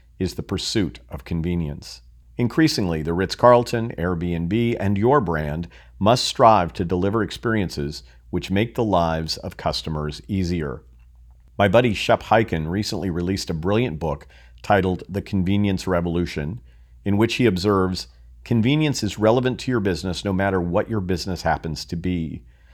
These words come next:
It would be a strategic catastrophe to assume you are convenient enough for your customer, and it's a potentially huge marketplace advantage to make what you offer the customer a little more convenient." This week, Kevin Johnson, the C E O of Starbucks, a company about which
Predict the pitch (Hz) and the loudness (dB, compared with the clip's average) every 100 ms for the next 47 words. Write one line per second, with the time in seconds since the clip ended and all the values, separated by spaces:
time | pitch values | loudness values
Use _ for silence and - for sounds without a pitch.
0 | - - 101 107 98 123 110 - 95 85 | -16 -6 -2 -2 2 4 2 0 -4 -6
1 | 135 123 135 - - 104 95 - 90 73 | -4 -6 -8 -10 2 4 4 0 -8 -6
2 | 65 - - - - 113 98 - 131 113 | -8 -10 -16 -20 -6 -2 0 0 0 2
3 | 110 117 98 - 90 85 107 123 123 - | 4 4 4 2 -2 0 0 0 -2 -2
4 | 98 101 - 90 87 80 107 98 - 73 | 0 0 0 -2 -2 0 0 0 -4 -6
5 | 78 - - 92 92 95 95 - 90 - | -6 -10 -6 -2 0 0 -2 -4 -4 0
6 | 117 - 104 90 127 131 123 104 98 107 | 0 0 -2 0 0 0 0 0 0 -2
7 | - 98 92 85 90 104 92 64 - - | -2 -2 -2 -2 0 2 0 -4 -10 -20
8 | - - - 104 104 104 120 - 120 90 | -20 -20 -4 2 2 2 0 2 4 4
9 | 87 98 90 - 87 - 80 73 73 - | 4 0 -2 0 0 0 -4 -4 -6 -14
10 | - - 95 95 90 80 80 69 71 85 | -20 -4 0 2 2 0 -2 -4 -4 -4
11 | 82 92 82 82 - - _ _ _ _ | 0 0 0 -4 -10 -18 _ _ _ _
12 | _ - - 156 - 135 120 - 123 143 | _ -10 0 2 4 2 0 2 2 4
13 | 113 98 87 - 87 85 - 110 107 98 | 2 2 2 -2 -4 -2 -4 -2 2 2
14 | 92 - 90 78 71 69 - 80 - 92 | 2 0 0 0 -2 -4 -10 -8 -4 -4
15 | 98 90 82 76 95 73 87 - | -2 -2 -2 2 2 2 -2 -6